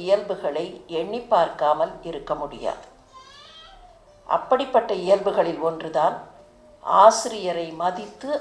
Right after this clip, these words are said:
அந்த ஆசிரியருடைய வழிமுறையிலேயே இசையை கொண்டு செல்வது. இது இசைக்கு மட்டும் இல்லை, தமிழ் மரபும் இதுதான். நமக்கெல்லாம்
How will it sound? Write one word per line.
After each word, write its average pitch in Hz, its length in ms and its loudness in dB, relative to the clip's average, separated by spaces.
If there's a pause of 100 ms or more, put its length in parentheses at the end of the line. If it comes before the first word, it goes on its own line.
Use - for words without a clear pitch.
(100)
அந்த 170 160 0 (280)
ஆசிரியருடைய 247 840 6 (120)
வழிமுறையிலேயே 220 1120 6 (260)
இசையை 185 380 -2 (180)
கொண்டு 165 320 -2
செல்வது. - 400 -10 (1400)
இது 196 180 -8 (180)
இசைக்கு 285 480 0
மட்டும் 202 280 -2 (140)
இல்லை, 165 240 -6 (640)
தமிழ் 226 280 6 (140)
மரபும் 185 460 4 (160)
இதுதான். 156 400 -4 (1080)
நமக்கெல்லாம் 233 680 6